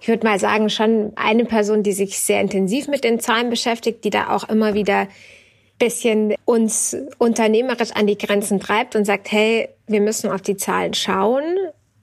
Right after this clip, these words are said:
so und so sieht's aus. Aber auch da merken wir, dass wir das Amt am liebsten eigentlich rotieren lassen würden, weil es wichtig ist, dass sich jeder damit auskennt. Also ich glaube, diese Zahlen,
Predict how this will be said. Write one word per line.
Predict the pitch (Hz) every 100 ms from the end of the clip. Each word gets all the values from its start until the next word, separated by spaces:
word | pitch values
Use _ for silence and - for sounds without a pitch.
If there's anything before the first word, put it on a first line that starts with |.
| _ _ -
so | 220
und | 240 233
so | 220
sieht's | 190 190 -
aus. | - 196 202 277 403 392 - - - _
Aber | - 190 -
auch | 214 - -
da | 208 220
merken | 240 214 214 233 220 208
wir, | 220 214 214 214 214 _ - _ _ _ _ _ _
dass | - 226
wir | 233
das | 214 208
Amt | 233 233 233
am | 220
liebsten | 220 233 -
eigentlich | - 208 208 -
rotieren | 196 - 240 226
lassen | 196 196 208
würden, | 185 190 190 202 285 285 _ - _ -
weil | 214
es |
wichtig | 226 247 233
ist, | 226 -
dass | 214 -
sich | 214 -
jeder | 233 214
damit | 202 196 190
auskennt. | 208 202 - 190
Also | 190 196
ich |
glaube, | 196 208 214
diese | 202 202
Zahlen, | 202 190 202 220 247 254